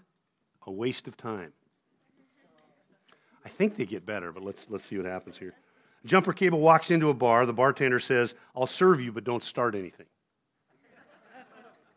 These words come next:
Howard, are we okay? Yeah, okay. Just checking. Number four. I needed a password, eight characters long, so I picked Snow White and the Seven Dwarfs.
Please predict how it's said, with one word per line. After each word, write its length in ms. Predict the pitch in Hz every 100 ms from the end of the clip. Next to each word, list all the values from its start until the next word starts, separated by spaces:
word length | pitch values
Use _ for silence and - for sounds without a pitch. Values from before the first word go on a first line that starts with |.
| _ _ _ _ _ _
Howard, 320 | - 127 165 139
are 40 |
we 120 | 120
okay? 320 | 123 147 165
Yeah, 460 | - 78 78 151 147
okay. 320 | 127 - 80 _ -
Just 160 | 110
checking. 340 | - 104 - _ _ _ _ _
Number 200 | 165 196
four. 420 | - 208 170 - - _ _ _ _ _ _ _ _ _ -
I 80 | 151
needed 240 | 190 185
a 60 | 165
password, 640 | 190 190 170 160 127 113 -
eight 240 | 180 190
characters 480 | - 190 185 180 139
long, 320 | 165 170 143
so 160 | - 135
I 60 |
picked 260 | 127 156 -
Snow 240 | - 165
White 240 | 165 165 151
and 80 | 131
the 40 |
Seven 300 | - 147 139
Dwarfs. 540 | 123 127 98 - -